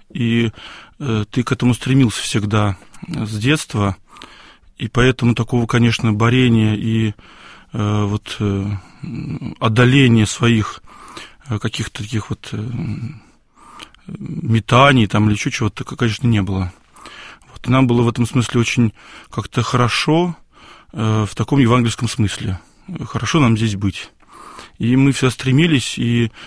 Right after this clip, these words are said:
э, все всегда пели, читали, алтарничали. И это вот такой фундамент заложило, живой, как мне кажется,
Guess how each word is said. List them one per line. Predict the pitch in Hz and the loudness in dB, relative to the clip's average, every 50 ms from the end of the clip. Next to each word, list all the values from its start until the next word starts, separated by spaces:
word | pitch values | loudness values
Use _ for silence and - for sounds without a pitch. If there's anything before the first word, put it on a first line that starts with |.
| - - - - _ | -20 -20 -20 -20 _
э, | - - 110 110 110 107 107 | -6 -4 -2 0 0 0 -2
все | - - - 123 117 113 110 107 107 104 104 120 | -4 -4 -2 0 2 2 2 2 0 -2 -4 -6
всегда | - - 117 104 104 | -6 -4 -2 -2 -2
пели, | - - - 139 151 160 156 143 123 | -2 0 0 2 4 4 2 2 0
читали, | - - 113 - - 120 131 143 147 139 131 127 123 120 113 110 - | 0 -2 -2 0 0 2 2 2 2 2 2 2 2 0 0 -2 -2
алтарничали. | 110 104 - - 123 135 139 131 131 117 - - - 113 107 113 104 - - - - - - - - - _ _ | -6 -6 -2 0 2 2 2 2 0 0 0 -4 -4 -2 -2 -2 -2 -4 -8 -16 -20 -20 -20 -20 -20 -20 _ _
И | - - 113 117 120 120 | -6 -4 -2 0 2 2
это | 120 131 131 - - 123 117 113 113 113 107 107 107 120 | 2 2 0 2 2 2 4 4 4 4 2 0 0 -2
вот | 120 117 110 110 - | -2 -4 -4 -4 -4
такой | - 117 - - 113 | -6 -6 -4 -4 -4
фундамент | - - 120 113 127 120 113 110 101 | -2 -2 0 2 4 4 4 2 2
заложило, | 104 107 107 113 117 117 143 147 123 | 0 0 2 2 2 2 2 2 2
живой, | 104 104 131 131 117 104 95 87 - - - _ - _ - - _ _ _ - - - | 2 2 2 2 2 2 0 0 -4 -8 -18 _ -20 _ -20 -20 _ _ _ -20 -16 -12
как | - - 135 - - | -6 -4 -4 0 0
мне | 120 110 | 0 0
кажется, | - 156 127 98 - - - 117 104 | 0 -2 -2 -4 -4 -6 -6 -8 -8